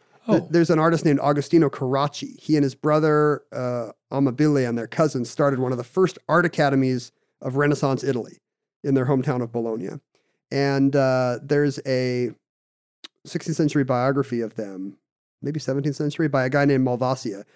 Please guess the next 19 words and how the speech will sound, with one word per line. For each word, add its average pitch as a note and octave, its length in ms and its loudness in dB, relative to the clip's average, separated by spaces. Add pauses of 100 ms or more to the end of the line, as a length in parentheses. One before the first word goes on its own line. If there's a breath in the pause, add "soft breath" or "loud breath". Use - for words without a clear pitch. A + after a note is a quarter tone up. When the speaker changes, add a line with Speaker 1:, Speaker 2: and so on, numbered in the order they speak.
(240 soft breath)
Speaker 1:
that C3 100 -4
still E3 180 2
survives C3+ 440 0
today, C3+ 200 0
where B2+ 200 0
it B2 60 -6
notes C#3 260 0
down B2+ 320 0
what C#3 160 0
these C#3 140 0
guys C3 220 -2
were B2 120 -4
like B2+ 260 -4
and C3 100 0
what B2 120 -2
their A#2 140 -4
academy B2+ 400 -2
was A2+ 200 -8
like. - 320 -12